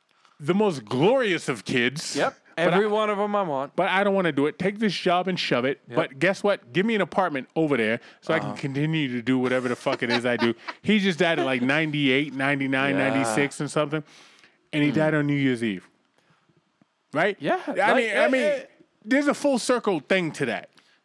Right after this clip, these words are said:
Speaker 2: There, there's a little something to be said about that.
Speaker 1: "Take this job and shove it." That's what it is.
Speaker 2: <laughs>
Speaker 1: Do you know that song? You don't know that song,
Speaker 2: I,
Speaker 1: Woody?
Speaker 2: I'm sure I know it.
Speaker 1: You do.
Speaker 2: Uh,
Speaker 1: It, it's like a trucker. Do you remember the show B J and the Bear?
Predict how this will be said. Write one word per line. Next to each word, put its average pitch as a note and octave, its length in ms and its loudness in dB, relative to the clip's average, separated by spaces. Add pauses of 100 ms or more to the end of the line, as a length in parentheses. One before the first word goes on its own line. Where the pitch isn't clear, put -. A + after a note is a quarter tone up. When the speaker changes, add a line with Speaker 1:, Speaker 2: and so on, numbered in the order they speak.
Speaker 2:
There, F3+ 320 0
there's C#3+ 240 0
a A2+ 40 -2
little G2+ 240 -2
something F2+ 360 -2
to G2 120 -2
be F2+ 120 -4
said F#2 260 -4
about E2+ 300 -6
that. - 60 -8
Speaker 1:
"Take - 340 0
this A#3+ 240 -4
job C#4 1080 -2
and A3+ 120 -4
shove F3+ 300 0
it." C#3+ 140 -2
That's D3+ 200 -2
what C3+ 120 -2
it A#2+ 100 0
is. A2+ 220 -2 (300)
Speaker 2:
<laughs> - 300 -6
Speaker 1:
Do A3 60 4
you D#4 80 4
know E4+ 140 2
that F4 160 2
song? F4 280 0 (160)
You F4+ 140 4
don't F4 140 0
know F4+ 120 2
that F4+ 120 0
song, D#4 160 2
Speaker 2:
I, E4 80 2
Speaker 1:
Woody? E4+ 260 0 (100)
Speaker 2:
I'm E3 160 -2
sure F3+ 280 -2
I C#3 140 2
know B2 320 -2
it. G#2+ 120 -2
Speaker 1:
You F4 140 6
do. G#4 160 4
Speaker 2:
Uh, G#4+ 80 4
Speaker 1:
It, A3+ 240 0
it's B3 300 0
like C#4+ 180 2
a A3 80 0
trucker. B3+ 560 0 (460)
Do F#3+ 300 -10 (340)
you G3+ 220 2
remember F4 220 0
the B3 60 0
show A3+ 200 2
B E3+ 240 0
J F#3 180 2
and E3+ 80 0
the D3 60 0
Bear? B2+ 420 0